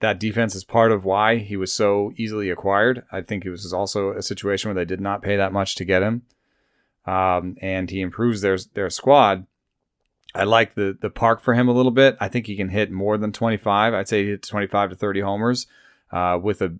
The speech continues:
a batting average over two seventy. So I, I like him a lot. I think he's a, a, a good pickup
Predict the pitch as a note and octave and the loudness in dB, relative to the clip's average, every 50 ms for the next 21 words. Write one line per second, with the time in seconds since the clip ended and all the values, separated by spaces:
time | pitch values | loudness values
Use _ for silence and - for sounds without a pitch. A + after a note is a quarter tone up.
0 | - - G2+ G2 G2 G#2 G#2 G#2 G#2 G#2 G2+ G2+ G2+ G2 G2 G2+ F2+ - E2+ F#2 | -10 -10 -10 -10 -6 -4 -2 0 0 0 0 0 -2 -2 -2 -4 -4 -4 -4 -4
1 | F#2+ F#2 G#2 G#2+ G#2 F#2+ - - - G2 - - - F#2 F2+ G2+ A2+ A#2 A#2+ C3 | -2 -2 -2 -4 -4 -6 -8 -10 -8 -8 -6 -4 -2 -2 -2 -2 -2 -2 -2 -2
2 | D3 - _ _ _ _ _ _ _ _ _ _ _ - - G#2 G2 G2+ A2 B2+ | -4 -8 _ _ _ _ _ _ _ _ _ _ _ -6 -2 2 4 4 4 4
3 | C3+ A2+ G2 G#2+ A#2 C3 C#3 C#3 B2+ A2+ G#2 A2+ C#3+ - D#2 E2 F2 - A#2 G#2 | 2 2 0 2 2 2 2 2 0 0 2 2 0 0 -2 -4 -4 -4 -4 -6
4 | G#2 G#2+ G2 G2+ G2+ F#2+ F#2+ E2+ G2 G2+ G#2 - - G2+ G2+ G2 G2 G2 F#2+ G2 | -6 -6 -4 -4 -6 -4 -4 -4 -4 -4 -4 -4 -4 -4 -2 -2 -2 -2 -2 -4
5 | - G#2 G#2 G2 G2+ F#2+ - - A#2 - B2 A#2 A2+ - - | -4 -2 -2 -2 -2 -2 -2 -4 -2 0 0 0 0 -2 -6